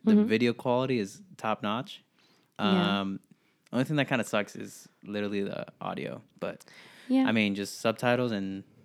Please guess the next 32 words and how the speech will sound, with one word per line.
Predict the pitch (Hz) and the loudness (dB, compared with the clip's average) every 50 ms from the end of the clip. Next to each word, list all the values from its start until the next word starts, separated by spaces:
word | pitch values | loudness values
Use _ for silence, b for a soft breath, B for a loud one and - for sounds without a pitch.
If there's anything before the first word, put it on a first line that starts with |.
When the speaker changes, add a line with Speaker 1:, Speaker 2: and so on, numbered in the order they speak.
| - - - | -20 -12 -4
Speaker 1:
call | - 104 104 | -2 -2 0
it | 104 101 | 0 -2
a | 101 | -2
day. | 98 101 101 - 208 B B B B B B B | -2 -2 -2 -4 -6 B B B B B B B
Speaker 2:
Yeah. | - 311 311 320 311 311 - _ _ _ _ _ _ _ _ _ - | 0 2 4 4 2 0 -4 _ _ _ _ _ _ _ _ _ 0
And | 233 233 233 233 226 220 220 220 202 - - _ _ _ _ _ _ _ _ _ _ _ - | 4 4 6 6 6 4 4 2 2 0 -6 _ _ _ _ _ _ _ _ _ _ _ -2
I | 214 214 | 0 2
don't | 240 247 | 2 2
know. | 247 247 254 - _ _ _ _ _ _ _ _ _ _ - | 0 0 -2 -8 _ _ _ _ _ _ _ _ _ _ -6
Speaker 1:
I | - 110 | -2 -2
think | - 143 135 | 0 0 0
it's | 123 - | -2 0
definitely | 131 127 127 131 127 120 | -2 -2 0 0 0 0
worth | 110 110 113 113 | 0 0 0 0
a | 117 | 0
watch. | 101 101 104 120 143 - - - - B B B B - | 0 0 0 -2 -2 -6 -12 -14 -16 B B B B 2
Speaker 2:
I | 247 240 269 | 2 4 4
think | - 277 - | 4 4 6
Speaker 1:
Would | 120 117 | 8 8
I | 117 107 | 8 6
Speaker 2:
it | 104 | 6
Speaker 1:
rewatch | 110 113 110 113 117 117 - | 4 2 4 2 2 0 0
it | 120 | -4
again? | 113 107 110 120 131 143 151 156 160 175 | -4 -4 -4 -4 -4 -6 -8 -10 -8 -6
Speaker 2:
Yeah. | 220 202 208 190 180 180 - - - - - - | -2 0 0 0 0 0 -2 -4 -6 -8 -8 -8
Speaker 1:
Uh, | - - - - - | -8 -10 -10 -8 -6
maybe | 160 165 156 147 | -6 -2 -2 0
in | 139 127 | 0 0
a | 110 | 2
while, | 104 101 101 101 101 101 | 2 2 2 0 -2 -2
but | - - | 0 -2
Speaker 2:
Mm-mm. | 311 302 302 330 320 302 302 | 0 2 4 4 2 2 0